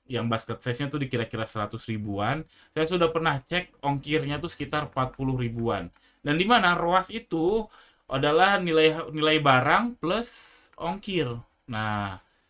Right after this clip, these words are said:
ini sebenarnya, ya, kalau, kalau kita tahu ongkirnya sih kita nggak menyesatkan. Cuman bagi saya, eh, roas, nilai roas ini terlalu, terlalu menyesatkan lah. Lebih, lebih terukur pakai C P A. Makanya saya tobat pakai roas. Satu,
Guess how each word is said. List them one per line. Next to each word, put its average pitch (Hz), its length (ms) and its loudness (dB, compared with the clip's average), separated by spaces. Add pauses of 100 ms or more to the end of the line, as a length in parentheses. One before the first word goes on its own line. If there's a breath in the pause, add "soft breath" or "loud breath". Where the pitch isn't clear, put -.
(180)
ini 175 160 -4
sebenarnya, 165 420 4
ya, 139 140 0
kalau, 123 240 -4
kalau 120 160 0
kita 123 160 2
tahu 120 240 0
ongkirnya 123 320 -2
sih - 160 -10
kita 127 160 -6
nggak 101 160 -2
menyesatkan. 110 560 -4
Cuman 139 240 -4
bagi 104 160 -2
saya, 123 400 -2 (500 soft breath)
eh, 113 480 2
roas, 110 380 0
nilai 117 240 0
roas 117 240 0
ini 139 160 -4
terlalu, 110 560 -4 (480)
terlalu 120 320 0
menyesatkan 135 640 2
lah. - 240 0 (400 soft breath)
Lebih, 175 400 2 (480)
lebih 185 240 4
terukur 208 560 8
pakai 175 400 6
C 151 160 -4
P 135 160 -4
A. 123 180 0 (220)
Makanya 127 320 -4
saya 135 320 0
tobat 123 560 -2
pakai 117 240 -4
roas. 147 320 2
Satu, 190 400 6